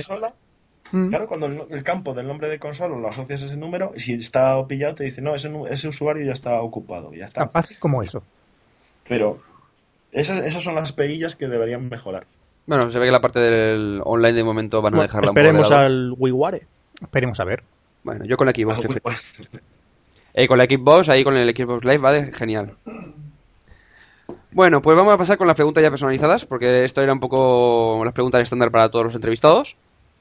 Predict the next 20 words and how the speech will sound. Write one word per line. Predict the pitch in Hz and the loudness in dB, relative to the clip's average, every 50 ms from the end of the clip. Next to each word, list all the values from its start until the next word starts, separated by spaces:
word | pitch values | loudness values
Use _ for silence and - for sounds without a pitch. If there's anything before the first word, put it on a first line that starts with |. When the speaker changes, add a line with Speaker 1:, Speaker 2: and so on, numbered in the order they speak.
| _ _ _ _ | _ _ _ _
Speaker 3:
Entonces, | - - 151 139 135 | -2 0 0 0 2
pues | - 131 120 | 0 0 0
haremos | 131 123 131 127 127 123 131 | 2 2 2 0 0 -2 -2
una | 123 | -4
estadi-, | 107 - 120 127 131 131 143 156 - - | 0 0 0 0 0 -2 -4 -8 -2 -2
estadística, | - 123 - 135 143 143 202 185 196 - - | -2 0 2 2 0 2 2 2 2 2 2
o | 110 117 | 2 -4
no, | 120 127 - - _ _ - - - - - - - | -2 -2 -4 -4 _ _ -20 -20 -20 -20 -20 -14 -2
eh, | - 131 135 131 135 135 131 131 | 2 4 6 6 6 6 6 4
sobre | - - 139 143 | 4 2 6 6
Speaker 2:
<laughs> | |
O | 151 | 6
Speaker 3:
las | 147 143 | 6 6
Speaker 2:
no. | 147 | 4
Speaker 3:
respuestas | 147 - 151 147 - 156 139 | 0 0 -2 -2 0 0 0
de, | 127 127 123 123 123 123 123 123 120 117 117 113 113 110 82 - _ | 2 2 2 4 4 4 4 2 2 0 0 -2 -4 -8 -10 -14 _
de | 123 131 127 | -4 -2 0
los | 120 123 120 123 | 0 0 -2 -2
veinticuatro | 127 123 120 123 123 127 117 123 | -6 -4 -4 -2 -2 0 -2 -2
entrevistados. | 120 117 123 131 131 - 180 175 214 214 | -2 -2 -2 -4 -2 -2 0 0 0 0